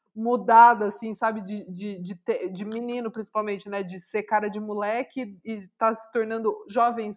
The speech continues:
homens. Eu achei muito legal, assim, sabe? Porque desde o último registro que a gente tinha visto deles, aí agora com esse clipe ficou muito, assim, tipo, tá, eles realmente cresceram, e aí vi também o, o anúncio do álbum, né,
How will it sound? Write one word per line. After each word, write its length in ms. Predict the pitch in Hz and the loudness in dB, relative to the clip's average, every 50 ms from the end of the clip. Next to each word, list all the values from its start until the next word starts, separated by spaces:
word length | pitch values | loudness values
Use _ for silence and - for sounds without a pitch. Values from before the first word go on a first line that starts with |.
| - - | -10 -8
homens. 580 | 226 254 254 240 214 202 190 190 190 180 - | -6 -6 -6 -6 -6 -6 -8 -8 -8 -10 -6
Eu 100 | 196 208 | -6 -6
achei 140 | 220 - 262 | -6 -6 -8
muito 240 | 254 254 269 - 349 | -10 -10 -8 -6 -4
legal, 360 | 330 294 233 226 220 208 202 | -4 -2 0 2 2 2 2
assim, 240 | 196 202 - 214 196 | 0 -2 -6 -8 -8
sabe? 260 | - 226 220 220 220 | -6 -4 -4 -4 -6
Porque 420 | - - 208 - 226 208 202 196 - _ _ _ _ | -8 -10 -12 -6 -4 -2 -2 -4 -6 _ _ _ _
desde 300 | - 208 226 247 233 208 | 0 2 2 2 2 -2
o 60 | 254 | -2
último 340 | 254 247 240 247 254 214 233 | -2 -4 -4 -6 -6 -4 -2
registro 460 | 240 233 220 202 220 220 208 - 208 | 0 0 0 0 -2 -6 -6 -8 -6
que 80 | 208 226 | -6 -4
a 40 | 208 | -6
gente 180 | 202 208 196 | -6 -8 -10
tinha 120 | - 214 202 | -8 -10 -8
visto 300 | 196 202 202 - - 214 | -8 -10 -12 -14 -12 -8
deles, 500 | 180 196 202 214 233 233 277 269 277 _ _ _ _ _ _ _ - | -6 -4 -2 -2 -2 -4 -6 -8 -10 _ _ _ _ _ _ _ 0
aí 200 | 202 214 226 233 | 0 2 4 4
agora 360 | 233 226 208 214 220 220 220 | 2 2 2 0 0 0 0
com 80 | 220 | -4
esse 160 | 233 226 - 208 | -6 -8 -8 -10
clipe 320 | - 220 226 214 - 220 | -8 -8 -8 -8 -10 -12
ficou 300 | - - 220 - - 240 | -12 -12 -8 -2 -2 -2
muito, 460 | 233 233 240 247 269 262 285 294 233 | -2 -2 -4 -4 -4 -2 0 0 2
assim, 280 | 214 214 - - 226 208 | 2 0 -2 -6 -8 -8
tipo, 400 | - - 185 - 226 214 180 - _ _ _ _ _ _ _ _ _ _ _ _ - | -8 -10 -8 -4 -4 -4 -4 -6 _ _ _ _ _ _ _ _ _ _ _ _ 6
tá, 380 | 233 226 208 190 175 175 175 170 | 8 8 10 8 8 4 0 -2
eles 420 | 196 202 196 220 208 - - - - - | -2 -2 -2 -2 -6 -8 -10 -12 -10 -4
realmente 600 | 190 226 226 226 233 220 220 226 226 - - - | 0 0 2 2 0 -2 -4 -4 -6 -6 -8 -8
cresceram, 960 | - - 247 214 220 220 - - 233 214 220 226 233 233 240 240 240 233 214 - | -4 -2 -2 -2 -2 -2 -2 -2 0 2 2 2 2 2 0 -2 -4 -8 -8 -6
e 140 | 220 220 | -6 -4
aí 240 | 214 214 220 233 233 | -4 -4 -4 -4 -6
vi 420 | 214 202 196 190 196 220 226 226 226 | -8 -8 -12 -12 -10 -8 -8 -6 -6
também 440 | - 240 214 214 214 214 214 214 | -6 -6 -6 -6 -6 -8 -8 -6
o, 480 | 208 196 190 175 208 208 202 196 190 185 | -4 -4 -4 -4 -4 -4 -4 -4 -2 -2
o 80 | 196 208 | 0 0
anúncio 360 | 208 208 214 214 - - 220 | 0 0 -4 -6 -6 -8 -6
do 120 | 196 220 | -4 -2
álbum, 420 | 196 190 202 214 226 220 196 208 202 | 0 2 2 2 2 0 -2 -6 -8
né, 280 | 202 208 220 226 220 | -6 -6 -6 -6 -8